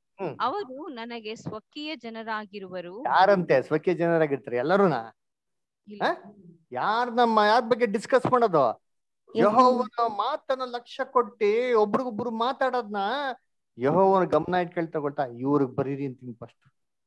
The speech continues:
Speaker 1: ಇವ್ರನ್ನ ಏನ್ ಮಾಡ್ತೀನಿ ನಾನು? ರಕ್ಷಿಸ್ತೀನಿ. ಯಾವ ತರ ರಕ್ಷಿಸ್ತೀನಿ? ಹಾ.
Speaker 2: ಒಬ್ಬನು ತನ್ನನ್ನು ಸೇವಿಸುವ ಸ್ವಂತ ಮಗನನ್ನು ಕರುಣಿಸುವಂತೆ ನಾನು ಅವರನ್ನು ಕರುಣಿಸುವೆನು.
Speaker 1: ನೋಡ್ರ, ಮಗನನ್ನು ಕರುಣಿಸುವಂತೆ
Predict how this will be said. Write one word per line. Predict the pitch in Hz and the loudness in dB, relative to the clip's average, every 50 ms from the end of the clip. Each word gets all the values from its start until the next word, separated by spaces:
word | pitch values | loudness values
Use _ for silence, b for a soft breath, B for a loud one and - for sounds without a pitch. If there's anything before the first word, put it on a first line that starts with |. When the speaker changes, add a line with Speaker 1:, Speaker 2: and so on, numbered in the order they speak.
| _ _ _ _ _ _ - - | _ _ _ _ _ _ -4 -2
Speaker 1:
ಇವ್ರನ್ನ | 226 170 185 - 233 - - - - - | 0 2 6 6 6 6 4 -6 -10 -10
ಏನ್ | - 262 - | -10 -2 -2
ಮಾಡ್ತೀನಿ | 262 240 - 233 226 | -2 -2 0 0 2
ನಾನು? | 233 220 202 180 165 | 4 6 6 6 6
ರಕ್ಷಿಸ್ತೀನಿ. | 160 180 185 - - 254 - - _ 254 240 240 240 233 220 190 143 113 - - _ _ _ _ - | 6 4 2 0 -2 -4 -4 0 _ 0 2 4 4 6 4 4 2 0 -6 -14 _ _ _ _ 2
ಯಾವ | 160 208 | 2 2
ತರ | 208 214 220 214 | 4 4 2 4
ರಕ್ಷಿಸ್ತೀನಿ? | 208 208 - - - - - - 202 214 233 262 311 349 330 - _ _ - | 2 0 -2 -6 -16 -18 -18 -14 -12 -10 -8 -6 -6 -8 -8 -10 _ _ -2
ಹಾ. | 202 202 147 110 - - _ _ _ _ _ _ _ _ _ _ _ _ | 0 0 0 -2 -4 -12 _ _ _ _ _ _ _ _ _ _ _ _
Speaker 2:
ಒಬ್ಬನು | 226 254 247 240 349 415 392 381 339 | -8 -8 -6 -6 -12 -10 -10 -12 -14
ತನ್ನನ್ನು | _ - 254 240 247 254 262 254 247 262 | _ -12 -12 -12 -12 -14 -12 -12 -14 -16
ಸೇವಿಸುವ | - _ 233 220 226 269 311 330 - - - 226 240 226 - | -14 _ -10 -2 -2 -2 -2 -2 -12 -18 -14 -12 -10 -10 -10
ಸ್ವಂತ | 185 - - 220 226 294 320 - _ 381 349 | -12 -14 -14 -14 -12 -12 -14 -14 _ -12 -12
ಮಗನನ್ನು | 294 254 214 202 208 240 247 240 233 214 196 190 202 | -10 -10 -12 -12 -12 -12 -12 -12 -14 -14 -16 -20 -20
ಕರುಣಿಸುವಂತೆ | _ _ 214 190 196 220 233 247 254 - - 233 190 185 185 190 _ - 233 208 180 170 165 _ _ _ _ _ _ _ _ _ - _ _ | _ _ -14 -14 -14 -12 -16 -16 -18 -18 -20 -18 -18 -18 -18 -20 _ -14 -12 -12 -12 -14 -16 _ _ _ _ _ _ _ _ _ -20 _ _
ನಾನು | 190 196 208 208 240 294 370 381 392 392 | -14 -10 -8 -8 -8 -8 -10 -12 -14 -14
ಅವರನ್ನು | - - 220 214 226 220 220 214 208 196 190 | -12 -12 -12 -12 -10 -12 -12 -14 -14 -18 -20
ಕರುಣಿಸುವೆನು. | _ _ 196 185 196 202 214 214 - _ - 190 180 185 180 165 | _ _ -14 -14 -12 -14 -16 -18 -20 _ -20 -18 -16 -16 -16 -8
Speaker 1:
ನೋಡ್ರ, | 139 - - - 113 107 107 123 135 135 123 113 110 104 107 - _ _ _ _ _ _ - 139 156 | -8 -6 -4 -4 -4 -4 -2 -2 -2 -2 -2 -2 -4 -6 -8 -14 _ _ _ _ _ _ -12 -2 -2
ಮಗನನ್ನು | 147 151 160 196 208 202 196 190 190 185 185 180 | -2 4 4 4 6 6 6 6 6 4 2 2
ಕರುಣಿಸುವಂತೆ | 180 165 165 165 175 175 175 175 170 160 156 151 156 170 139 - - _ _ | 2 0 0 2 0 -4 -4 -4 -6 -6 -6 0 2 2 2 2 -2 _ _